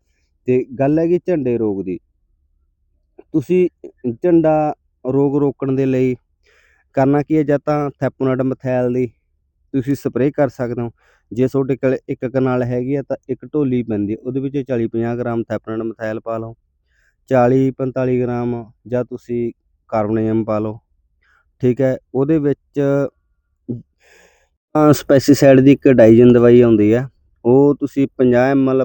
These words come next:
ਪਰ ਇੱਕ ਟੋ-, ਟੈਂਕੀ ਦੀ ਲਾ ਸਕਦੇ ਹੋ। ਪਰ ਤੁਸੀਂ ਇਹ ਦਵਾਈਆਂ ਤਦ ਵਰਤੋ ਜੇ ਤੁਹਾਨੂੰ ਲੱਗਦਾ ਵੀ ਝੰਡਾ ਰੋਗ ਹੈਗਾ। ਜੇ ਤੁਹਾਡੇ ਨਹੀਂ ਪਨੀਰੀ ਦੇ ਵਿੱਚ ਹੈਗਾ, ਅਹ, ਬਿਲਕੁਲ ਨੰਗ ਭਰਾਓ, ਐਵੇਂ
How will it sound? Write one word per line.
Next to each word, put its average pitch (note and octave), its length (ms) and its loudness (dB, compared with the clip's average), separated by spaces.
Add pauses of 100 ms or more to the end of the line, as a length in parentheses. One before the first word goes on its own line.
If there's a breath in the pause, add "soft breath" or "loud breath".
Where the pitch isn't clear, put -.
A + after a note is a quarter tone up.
ਪਰ B2 140 4
ਇੱਕ A#2 260 -6 (240)
ਟੋ-, B2+ 340 -4
ਟੈਂਕੀ B2 320 0
ਦੀ B2 140 2
ਲਾ G#2 180 2
ਸਕਦੇ G2+ 300 -6
ਹੋ। C3+ 120 -4 (580)
ਪਰ E3+ 360 4 (640)
ਤੁਸੀਂ D3+ 280 0
ਇਹ D#3+ 200 6
ਦਵਾਈਆਂ D#3 380 2 (320)
ਤਦ C#3 160 0
ਵਰਤੋ D#3 400 0
ਜੇ D#3+ 200 0
ਤੁਹਾਨੂੰ D#3 280 0
ਲੱਗਦਾ C3+ 320 -2
ਵੀ D3+ 140 -4
ਝੰਡਾ C#3+ 340 -2
ਰੋਗ C3 240 -4
ਹੈਗਾ। A#2+ 320 -4
ਜੇ C3+ 260 -6
ਤੁਹਾਡੇ D3 340 -8
ਨਹੀਂ B2+ 300 -2
ਪਨੀਰੀ B2+ 400 -4
ਦੇ A#2+ 80 -2
ਵਿੱਚ A#2+ 200 -8
ਹੈਗਾ, A#2+ 380 -10
ਅਹ, - 580 -16
ਬਿਲਕੁਲ A2 440 -4
ਨੰਗ A2+ 200 -4
ਭਰਾਓ, B2+ 440 -6
ਐਵੇਂ B2 420 -2